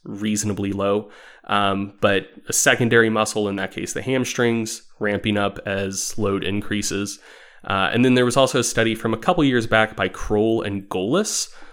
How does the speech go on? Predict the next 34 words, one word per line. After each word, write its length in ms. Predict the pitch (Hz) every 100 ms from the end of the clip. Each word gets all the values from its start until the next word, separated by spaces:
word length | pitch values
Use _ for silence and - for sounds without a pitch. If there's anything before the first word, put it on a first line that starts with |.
| -
looking 400 | 110 107 113 110
at 420 | - 104 104 98
increasing 560 | 113 113 117 110 113 104
loads 320 | 101 104 98
in 140 | - 101
the 40 |
bench 360 | 95 135 139 -
press. 500 | 92 90 - - - - - - -
And 360 | 104 104 104 -
it 160 | 175
found 260 | - 160 135
that 140 | 101
pec 260 | - 147 -
E 200 | 117 107
M 100 | 104
G 460 | 104 101 101 104 - - -
also 640 | 123 127 123 107 104 101 104 - -
basically 460 | 120 131 - 123
the 80 | 110
same 320 | 104 117 104
between, 760 | 101 101 - 104 104 101 101 - - _ -
uh, 260 | 101 95
seventy 500 | 95 - 127 131 131
percent 440 | 123 127 - 117 110
one 180 | 107 107
rep 160 | 104
max 340 | 101 101 101 -
loads 380 | 104 104 101
and 260 | - 104 98
actual 500 | 107 107 - 117 104
one 220 | 101 98 98
rep 180 | 95
max 380 | 87 98 101 -
loads. 400 | 139 147 151 -